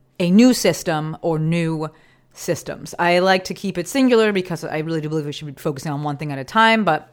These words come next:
perhaps that you have, you know, multiple things that you're thinking about doing. And it's gonna be the same, uh, whether it's one or multiple things. It's a little easier with one, and you can be a better scientist, but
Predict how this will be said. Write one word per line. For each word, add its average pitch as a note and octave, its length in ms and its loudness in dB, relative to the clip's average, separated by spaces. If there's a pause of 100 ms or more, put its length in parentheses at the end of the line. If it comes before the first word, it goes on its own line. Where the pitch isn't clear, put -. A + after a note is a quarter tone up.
(160)
perhaps D#3+ 380 0
that D#3 100 -6
you D3 140 -4
have, D#3+ 80 -8
you D#3+ 80 -6
know, C3+ 60 -6
multiple D3+ 480 -8
things D3 240 -10
that C#3+ 80 -12
you're C#3 140 -12
thinking C3+ 280 -16
about C3+ 160 -12
doing. A3+ 300 0 (720)
And E3 220 0
it's F3 140 -6
gonna G#3 180 2
be F3 140 -2
the D3 80 -6
same, C3 400 -12 (400)
uh, C3+ 120 -8
whether C3+ 280 -6
it's C3 120 -10
one C#3+ 320 -6
or C3+ 140 -8
multiple C3+ 400 -8
things. C3+ 380 -10
It's - 160 -18
a F#3 40 -2
little G#3+ 140 2
easier A3+ 240 2
with G3 160 -2
one, G3 360 4
and D#3+ 260 -4
you D3 40 -16
can D#3+ 120 -6
be D#3+ 60 -2
a - 20 -2
better D3+ 160 0
scientist, D3+ 680 -4
but A2+ 240 -8